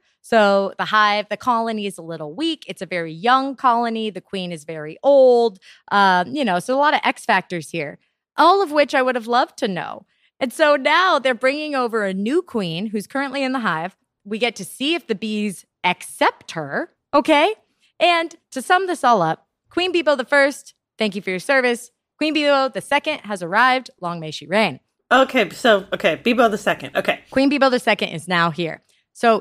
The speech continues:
Speaker 1: the way they deposit a new queen in the colony is they put her in a tiny box filled with cotton candy-like spun sugar and, like, a teeny tiny hole and pheromones. You know, she's got her own pheromones.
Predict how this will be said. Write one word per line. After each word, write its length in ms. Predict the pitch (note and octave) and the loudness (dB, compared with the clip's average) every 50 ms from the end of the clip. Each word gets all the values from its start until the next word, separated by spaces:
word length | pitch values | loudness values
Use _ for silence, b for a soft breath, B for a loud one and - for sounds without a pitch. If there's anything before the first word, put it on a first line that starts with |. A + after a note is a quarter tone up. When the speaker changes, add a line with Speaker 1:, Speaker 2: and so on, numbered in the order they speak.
| - _ | 0 _
Speaker 1:
the 100 | G#3 G3 | -4 -4
way 420 | F3 D#3 F3+ F3+ F#3+ A#3 D4 D#4 | -2 -2 -4 -2 -2 -2 -4 -4
they 180 | B3+ D#4+ D#4 A#3+ | -4 -6 -6 -6
deposit 600 | D4 - - - - F#3+ F#3+ F#3+ E3+ G#3+ - - | -6 -10 -10 -6 -4 -4 -2 -2 -4 -8 -10 -10
a 60 | F3 | -12
new 280 | E3 D#3 E3 E3+ G#3 | -12 -8 -8 -8 -8
queen 420 | G#3+ _ _ F#3 F3+ F3 E3+ E3 E3+ | -8 _ _ -8 -6 -6 -6 -6 -8
in 240 | - - D#3 D#3 D#3 | -10 -10 -8 -8 -8
the 80 | D#3+ | -8
colony 640 | - - D#3 D3 C#3+ C3+ - A#3 - - B3 - - _ _ | -8 -8 -8 -6 -8 -10 -12 -16 -18 -20 -20 -20 -20 _ _
is 180 | - F#3+ F3 - | -8 -8 -8 -8
they 120 | - F3 | -10 -10
put 400 | E3+ - _ - B3+ C#4+ D4 - | -10 -12 _ -8 -6 -6 -6 -8
her 200 | B3+ C#4 C#4+ C4+ | -6 -6 -6 -6
in 200 | - - F#3 D#3+ | -6 -8 -10 -10
a 60 | C#3+ - | -10 -14
tiny 440 | _ - - E3 D#3+ E3+ F#3+ G#3+ | _ -10 -8 -6 -4 -2 -2 -4
box 680 | A3 F#3 - F3+ D#3+ D#3 - - - - - - - _ _ _ _ _ _ _ | -4 -2 0 0 0 0 -2 -8 -16 -20 -20 -20 -20 _ _ _ _ _ _ _
filled 360 | A3+ A3 A3+ A#3+ B3+ A#3+ - - | 2 2 2 2 0 -2 -4 -6
with 180 | F#3+ F3 - _ | -8 -8 -8 _
cotton 480 | - - - G#3 G#3 - - A#3 A#3 G#3+ | -12 -2 0 0 0 2 0 -4 -4 -4
candy-like 800 | - - G3 F#3+ F#3+ F#3+ F#3+ G3 F#3+ F#3+ F3 E3 D#3+ E3 - | -6 -6 -6 -4 -4 -4 -4 -4 -6 -6 -4 -6 -6 -6 -10
spun 480 | - - - _ - E3+ E3 E3 D#3+ D#3+ | -14 -20 -12 _ -6 -4 -4 -4 -6 -8
sugar 640 | D3+ - - - - E3+ C#3+ D#3+ D3+ C#3+ C#3+ - _ _ - | -8 -8 -8 -6 -6 -6 -6 -6 -8 -10 -12 -14 _ _ -10
and, 160 | F3 E3+ D3+ | -8 -8 -6
like, 240 | D#3 D#3+ D#3 - _ _ - | -8 -8 -8 -10 _ _ -8
a 120 | E3+ E3 - _ | -8 -8 -10 _
teeny 500 | - - C4+ C4+ C#4+ C#4+ C4+ C4+ C4 A#3+ | -14 -12 -8 -6 -4 -2 0 0 -2 -2
tiny 300 | - A#3 G3+ F#3+ F#3 E3+ | -2 -2 -2 -2 -4 -6
hole 320 | D#3 E3 D3+ - - _ _ _ _ _ - | -6 -10 -10 -10 -14 _ _ _ _ _ -8
and 160 | F#3 F3 - | -8 -8 -4
pheromones. 680 | - G3+ F#3 F3 E3+ D#3+ D3 C#3 C#3 - - - - _ _ | -2 -2 0 0 -2 -4 -6 -10 -12 -14 -18 -20 -20 _ _
You 140 | F3+ F3+ D#3+ | -10 -8 -8
know, 180 | D3 D3 D3+ | -8 -8 -10
she's 220 | D3+ - G#3+ F#3+ - | -10 -10 -10 -4 -2
got 160 | G#3 F#3 - | -2 0 0
her 160 | E3 F3+ F3 | 0 0 0
own 160 | D#3+ D#3 D#3 | -2 -2 -6
pheromones. 580 | - - E3+ D#3+ D3 C#3 B2+ - _ _ _ | -8 -8 -8 -8 -10 -12 -16 -20 _ _ _